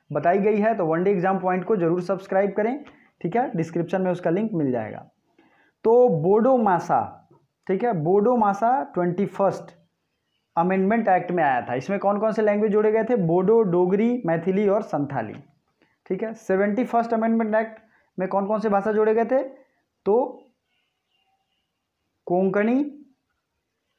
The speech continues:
नेपाली और एक और भाषा है, अगर आपको याद है तो आप कमेंट करके बताओगे, एम से है। नेक्स्ट है, which of the following river make rift valley? कौन सी नदी जो है वो रिफ्ट वैली, भ्रंश घाटी बनाती है?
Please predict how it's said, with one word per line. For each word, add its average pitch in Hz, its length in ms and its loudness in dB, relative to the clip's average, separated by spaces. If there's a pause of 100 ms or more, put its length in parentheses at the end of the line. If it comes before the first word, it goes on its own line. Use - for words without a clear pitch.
नेपाली 185 680 0 (1600)
और 196 340 2
एक 190 160 2
और 196 160 4
भाषा 165 280 0
है, 226 100 2
अगर 185 160 2
आपको 170 220 -2
याद 160 240 2
है 208 100 0
तो 208 100 0
आप 165 200 0
कमेंट 151 260 -2
करके 196 200 -4
बताओगे, 120 400 -4
एम 175 220 0
से 147 160 -6
है। 113 200 -14 (580)
नेक्स्ट 226 240 0
है, 262 80 4
which 226 160 0
of 262 100 2
the 254 120 0
following 226 380 2
river 220 220 2 (300)
make 214 320 -2
rift 185 300 -2
valley? 113 300 -4 (480)
कौन 233 220 2
सी 240 160 0
नदी 208 260 0
जो 190 140 2
है 190 360 -2
वो 190 180 4
रिफ्ट 208 300 0
वैली, 180 280 2
भ्रंश 175 300 -2
घाटी 165 280 -2
बनाती 127 400 -4
है? 107 180 -10